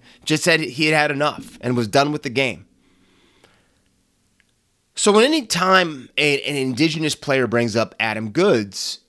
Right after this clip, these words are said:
name, you kinda get that sense that we're talking about that there were some racist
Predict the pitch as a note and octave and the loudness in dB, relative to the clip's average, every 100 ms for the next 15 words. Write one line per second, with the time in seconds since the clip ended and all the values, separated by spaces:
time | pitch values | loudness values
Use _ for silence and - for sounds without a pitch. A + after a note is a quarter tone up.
0 | _ B2+ F3 F#3 C3+ A#2+ A2+ - _ _ | _ 0 2 2 0 -2 -8 -16 _ _
1 | _ _ _ _ _ _ _ _ _ - | _ _ _ _ _ _ _ _ _ -20
2 | - - - D#3+ F3 C#3 - G3+ G#3 G3+ | -20 -20 -10 -2 -2 -2 -2 0 0 0
3 | F#3+ - D#3 - - C#3+ C3+ C3+ C3 C#3+ | 0 2 2 2 0 0 0 -2 2 2
4 | C#3+ C3+ C3+ C3+ B2 A#2+ A#2 A#2+ A2+ A#2+ | 2 2 2 -2 -2 0 -2 -4 -2 -2
5 | A#2 - A2+ A2 A2+ A2+ - A2+ - - | -2 -2 0 2 0 0 -4 -6 -6 -10